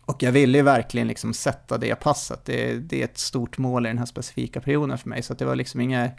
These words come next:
tvekan på att jag skulle, ville fortsätta i samma fart. Jag var medveten om att det kanske skulle bli väldigt tufft och att jag skulle få avbryta passet eller kanske gå ner i tempo, men jag förs-,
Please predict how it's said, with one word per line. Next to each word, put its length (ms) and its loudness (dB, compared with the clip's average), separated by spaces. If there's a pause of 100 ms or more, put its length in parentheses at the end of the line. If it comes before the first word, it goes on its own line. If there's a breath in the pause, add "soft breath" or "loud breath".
(420 soft breath)
tvekan 800 0
på 140 -6
att 140 -6
jag 100 -6
skulle, 180 -10
ville 180 -4
fortsätta 440 -6
i 40 -4
samma 260 -2
fart. 260 0
Jag 100 2
var 180 6
medveten 540 4
om 60 2
att 80 2
det 80 -6
kanske 320 -2
skulle 160 -6
bli 100 0
väldigt 260 -2
tufft 280 -4
och 60 -4
att 80 -10
jag 120 -8
skulle 240 -8
få 240 -10 (480 loud breath)
avbryta 520 4
passet 480 0
eller 260 -2
kanske 260 -2
gå 80 -2
ner 160 0
i 40 0
tempo, 400 0
men 160 -2
jag 160 -2
förs-, 120 -10